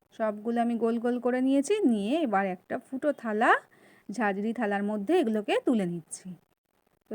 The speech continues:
দেখো, সবগুলোই তুলে নিচ্ছি, আর তার আগে থালার মধ্যে অবশ্যই একটু তেল মাখিয়ে নেবে। তো দেখো, সবগুলোই এর মধ্যে আমি উঠিয়ে নিলাম। এবার এগুলোকে কি করতে হবে, চলো এগুলোকে ভাপাতে হবে। তো তার জন্য দেখো, আমি আগে থেকেই জল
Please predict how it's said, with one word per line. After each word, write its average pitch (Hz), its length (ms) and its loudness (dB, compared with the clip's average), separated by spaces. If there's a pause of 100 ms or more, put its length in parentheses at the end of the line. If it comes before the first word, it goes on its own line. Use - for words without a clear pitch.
দেখো, 202 180 -2 (120)
সবগুলোই 277 440 2
তুলে 269 180 2
নিচ্ছি, 277 220 4
আর 339 100 -18
তার 226 120 8 (100)
আগে 226 160 4 (160)
থালার 233 300 4
মধ্যে 226 180 0 (100)
অবশ্যই 226 340 0
একটু 320 220 -8
তেল 220 140 2 (100)
মাখিয়ে 175 320 -6
নেবে। 170 200 -10 (760)
তো - 140 -12
দেখো, - 180 -4 (120)
সবগুলোই 277 460 2
এর 269 100 2
মধ্যে 262 240 0
আমি 269 180 4
উঠিয়ে 285 260 4
নিলাম। 370 220 6 (600)
এবার 196 240 -2
এগুলোকে 196 380 -2
কি 254 60 -6 (100)
করতে 285 320 2
হবে, 240 160 0 (120)
চলো 190 220 0 (100)
এগুলোকে 196 300 -4 (160)
ভাপাতে 285 460 4
হবে। 175 220 -4 (480)
তো - 140 -16
তার 190 200 4
জন্য 233 140 -2 (120)
দেখো, 202 160 0 (100)
আমি 254 100 2 (100)
আগে 185 200 -2
থেকেই 240 240 0 (100)
জল 208 140 4